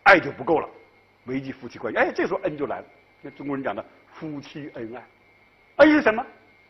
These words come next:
恩是夫妻之间常年的相濡以沫呀。大事小情啊，<laughs> 事情未必很大，可能都是小事情。白天丈夫，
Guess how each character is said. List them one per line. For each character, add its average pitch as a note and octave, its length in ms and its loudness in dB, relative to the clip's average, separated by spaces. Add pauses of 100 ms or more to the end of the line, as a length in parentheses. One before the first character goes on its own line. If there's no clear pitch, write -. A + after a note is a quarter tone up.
(600)
恩 F#4 160 8
是 C#4+ 160 4
夫 C#4+ 220 -4
妻 A#3+ 140 -6
之 B3 180 -4
间 G3+ 320 6
常 B3 440 6
年 B3 240 4
的 C4 300 8 (160)
相 C#4+ 380 4 (100)
濡 A#3+ 340 -6
以 A2+ 200 -12
沫 C4 300 -6
呀。 A#2+ 100 -8 (1500)
大 G4 140 2
事 C4 160 -6
小 C3+ 180 0
情 B2+ 180 -8
啊， - 200 2 (140)
<laughs> - 260 0
事 E4 220 -2
情 E4 120 2
未 G#4 140 10
必 A3+ 100 2
很 B2 180 -6
大， - 120 -12 (300)
可 - 140 -10
能 D#4 80 -6
都 G#4 100 2
是 G4+ 80 -6
小 - 180 -4
事 - 160 -14
情。 - 120 -16 (1500)
白 C3+ 140 2
天 D3 120 -4
丈 C#3+ 220 4
夫， A#2 120 -12